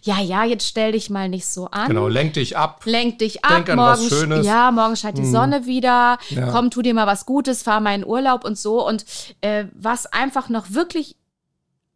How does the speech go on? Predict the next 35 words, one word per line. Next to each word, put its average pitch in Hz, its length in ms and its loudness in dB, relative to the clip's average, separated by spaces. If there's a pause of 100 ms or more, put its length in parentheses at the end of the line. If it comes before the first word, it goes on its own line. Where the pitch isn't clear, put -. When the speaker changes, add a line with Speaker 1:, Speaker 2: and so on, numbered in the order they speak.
(100)
Speaker 1:
durchsickern 185 680 0
muss, 160 240 -8
ist, - 300 -6 (1120)
Krebs - 360 -4
ist 330 160 -8
eine 302 80 -4
Krankheit, 277 580 -6 (420)
Depression 247 600 -2
ist - 180 -4
auch 254 120 -2
eine 233 140 -4
Krankheit. 147 460 -6
Speaker 2:
Ja. 117 60 -12 (260)
Speaker 1:
Krebs 320 440 -4
kann 254 240 -4 (360)
tödlich 294 400 -4
sein, 277 360 -4
wenn 247 120 -2
nicht 254 200 -6
richtig 254 280 -10
thera-, 233 260 -8 (140)
therapiert 247 540 -6
und 233 100 -4
nicht 233 180 -6
rechtzeitig. 247 460 -8 (320)
Depression 262 680 -4
kann 269 300 -6
auch 285 200 -4
tödlich 294 320 -4
Speaker 2:
Ja. 247 60 -2
Speaker 1:
sein, 190 220 -2 (180)
wenn 208 220 0
nicht 285 220 -2
rechtzeitig 226 420 -6
erkannt 214 420 -4